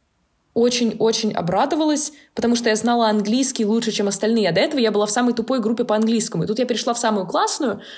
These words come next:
но где-то посередине года этот зап-, запал иссяк.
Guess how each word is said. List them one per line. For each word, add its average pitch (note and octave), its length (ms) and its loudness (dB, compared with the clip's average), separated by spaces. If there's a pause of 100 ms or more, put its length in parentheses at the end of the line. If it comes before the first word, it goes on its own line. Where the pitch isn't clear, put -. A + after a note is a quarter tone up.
(260)
но C#4 320 4
где-то B3 340 2
посередине A#3+ 640 0
года C#4+ 320 2
этот G3+ 540 0
зап-, A#3 320 -2
запал B3 400 2
иссяк. - 520 -2